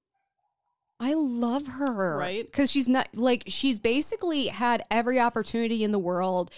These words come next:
Speaker 1: She's lived in the lap of luxury. Now, granted, she's been doing a lot with that, but she hasn't had to, like, she hasn't wanted for anything, and now she's in a position where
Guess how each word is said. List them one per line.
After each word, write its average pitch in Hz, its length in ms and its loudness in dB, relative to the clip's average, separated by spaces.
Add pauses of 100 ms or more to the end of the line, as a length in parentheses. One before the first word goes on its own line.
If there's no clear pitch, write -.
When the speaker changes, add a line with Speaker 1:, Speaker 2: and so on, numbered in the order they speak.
Speaker 1:
She's 214 260 -4
lived 226 260 0
in 320 120 4
the 277 40 2
lap 254 280 0
of 208 100 -6
luxury. 208 480 -2
Now, 196 140 0
granted, 214 400 -2
she's 208 160 -8
been 214 100 0
doing 240 220 2
a 226 80 2
lot 190 320 0
with 202 160 -4
that, 165 400 -2 (440)
but 220 240 0
she 254 160 0
hasn't 247 360 0
had 226 360 -2
to, 240 80 -10
like, 190 540 -4 (640)
she 320 200 2
hasn't 330 340 2
wanted 247 480 2
for 233 200 -2
anything, 196 520 0
and 220 140 0
now 220 180 0
she's 262 240 -2
in 247 100 0
a 240 60 0
position 220 680 -2
where 208 460 2